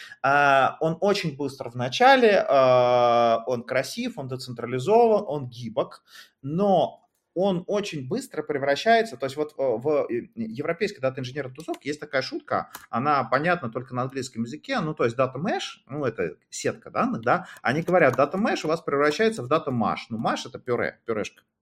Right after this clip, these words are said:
Э, то есть вот это бешеное месиво, когда просто никто не пони-, когда приходит к, к команде, говорит: «Вот ваш дата-продукт, почему метрика такая?»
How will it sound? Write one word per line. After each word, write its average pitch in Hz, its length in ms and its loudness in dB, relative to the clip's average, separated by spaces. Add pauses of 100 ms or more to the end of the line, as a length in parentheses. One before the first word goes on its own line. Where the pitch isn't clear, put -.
(600)
Э, 110 180 -2
то 180 80 0
есть 160 120 0
вот 165 100 -2
это 175 180 2
бешеное 139 600 0
месиво, 175 680 -2
когда 170 720 2 (720)
просто 190 640 0
никто 160 540 0
не 165 140 2
пони-, 151 280 -2
когда 165 300 0
приходит 156 600 4 (220)
к, - 0 - (120)
к - 40 -16
команде, 143 420 0
говорит: 101 260 -4
«Вот 226 280 0
ваш 175 180 2
дата-продукт, 143 800 0
почему 170 540 0
метрика 151 460 -2
такая?» 127 600 0